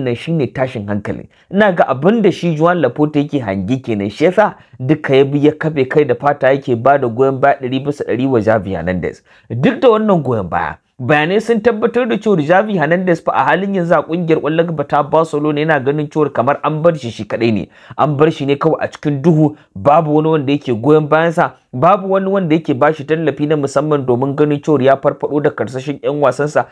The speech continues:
kuma sun da sun ci gaba da taka rawa kamar yadda ya dace a cewar rahotannin da suka fito. Xavi Hernandez, mai horas da yan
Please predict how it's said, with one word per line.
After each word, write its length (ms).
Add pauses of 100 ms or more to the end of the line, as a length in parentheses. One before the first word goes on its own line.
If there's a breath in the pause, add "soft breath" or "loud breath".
(160 soft breath)
kuma 200
sun 220
da 160
sun 160
ci 140
gaba 200
da 60
taka 340
rawa 260
kamar 260
yadda 220
ya 60
dace 360 (220 loud breath)
a 100
cewar 320
rahotannin 480
da 60
suka 200
fito. 300 (300 soft breath)
Xavi 440
Hernandez, 460
mai 140
horas 360
da 100
yan 120